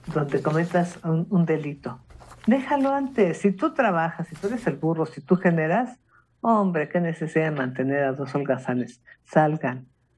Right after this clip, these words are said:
busquen un refugio, organizar una forma de vida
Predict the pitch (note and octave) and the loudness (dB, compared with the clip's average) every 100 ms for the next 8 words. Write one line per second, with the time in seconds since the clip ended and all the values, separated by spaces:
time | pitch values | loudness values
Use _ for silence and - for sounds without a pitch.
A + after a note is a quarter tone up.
0 | _ _ _ _ _ F3+ G3 G3 F3 D#3+ | _ _ _ _ _ 4 4 4 0 0
1 | D#3 C#3+ C#3 C#3 C3+ - - _ - - | -2 -4 -4 -6 -6 -10 -10 _ -20 -20
2 | - - - - D3 D#3+ E3 E3 F3 F3 | -20 -20 -20 0 2 4 2 2 2 2
3 | - F3 F3 - E3+ E3 D#3 C#3 B2+ C3 | 2 2 0 2 2 2 0 -2 -4 0
4 | D#3+ D#3+ D3+ C3+ D3+ D#3 D3+ C3 | 0 2 0 0 -2 -2 -2 -2